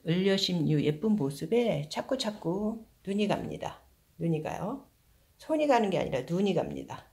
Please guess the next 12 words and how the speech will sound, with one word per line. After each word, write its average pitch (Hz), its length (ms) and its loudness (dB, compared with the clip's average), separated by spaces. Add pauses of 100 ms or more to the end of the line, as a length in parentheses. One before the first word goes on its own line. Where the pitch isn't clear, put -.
방울복랑이고 160 1040 0
이거는 151 340 2
큐비코르스토. 277 960 -2 (600)
요거는 170 340 2
조금 233 320 0
제가 156 340 0
미리 247 500 4
좀 180 500 2 (640)
들여놨더니 190 1000 6 (240)
색깔이 214 840 4
조금 254 320 -2
변했어요. 165 640 2